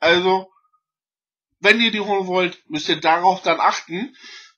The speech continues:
Was alles da enthalten ist, zeige ich euch mal. Da haben wir dann erstmal so eine schöne kleine Turtles Beanie. Schön für Winter. Warte mal, ich nehme mal kurz ab hier.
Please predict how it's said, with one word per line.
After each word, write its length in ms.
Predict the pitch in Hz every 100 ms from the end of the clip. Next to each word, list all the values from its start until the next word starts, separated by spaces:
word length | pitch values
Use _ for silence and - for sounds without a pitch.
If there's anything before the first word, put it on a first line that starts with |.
| _
Was 380 | 214 254 359 -
alles 320 | 233 240 -
da 120 | 196
enthalten 880 | 180 180 180 170 151 147 240 381 143
ist, 300 | 190 - -
zeige 320 | - 285 269
ich 160 | - 127
euch 200 | 127 131
mal. 300 | 143 359 - - - _ _ _ - - _ -
Da 380 | 180 190 320 - _ _ _ - -
haben 260 | - 240 233
wir 100 | 214
dann 180 | 196
erstmal 500 | - 285 294 294 349 370 _ _ _ _ - 170
so 240 | 185 226
eine 280 | 233 233 254
schöne 320 | - 262 294
kleine 400 | 277 214 196 202 214 - _ _ _ _
Turtles 720 | - 190 170 131 - - - -
Beanie. 520 | 170 139 113 90 _ _ _ _ _ _ _ _ _ -
Schön 280 | 311 339
für 160 | - 185
Winter. 460 | 269 277 247 233 - _ _ _
Warte 160 | 175 202
mal, 180 | 202 190
ich 80 | 185
nehme 140 | 143
mal 80 | 139
kurz 160 | 143
ab 140 | 240 240
hier. 200 | 233